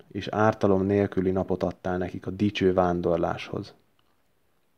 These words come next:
Amazok viszont megérdemelték, hogy világosságtól megfosztva a sötétség börtönét szenvedjék, mert elzárva tartották gyermekeidet, akik által a törvény el nem múló világosságát kellett vennie a világnak.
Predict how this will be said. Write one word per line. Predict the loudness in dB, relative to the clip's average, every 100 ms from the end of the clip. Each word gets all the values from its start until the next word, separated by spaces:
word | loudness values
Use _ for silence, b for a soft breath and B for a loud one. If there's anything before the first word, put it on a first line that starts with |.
| _ _ _ B B B B
Amazok | 4 6 6 4
viszont | 2 0 0
megérdemelték, | 2 4 6 4 4 4 2 2 0
hogy | -2 2
világosságtól | 4 6 4 0 -2 -4 -2 -4
megfosztva | 0 0 -2 -6 -6 -6 -8
a |
sötétség | -2 0 0 -2 -4 -6
börtönét | 0 2 2 -2 -2 -4
szenvedjék, | -4 -4 -2 -4 -6 -8 -10 _ B B B B B B -6
mert | -2 0
elzárva | 4 4 6 6 4 4
tartották | 4 4 2 -2 -2 -2
gyermekeidet, | 4 4 6 2 0 0 0 -2 -8 -16 -10
akik | -6 -2
által | 0 0 0
a | -2 -2
törvény | 0 2 2 2
el | 2 2
nem | 2 2
múló | 2 2 2
világosságát | 2 2 2 0 -2 -4 -4 -4 -6
kellett | -4 -4 -4 -4
vennie | -2 0 0 -2
a | -2
világnak. | -4 -6 -6 -8 -12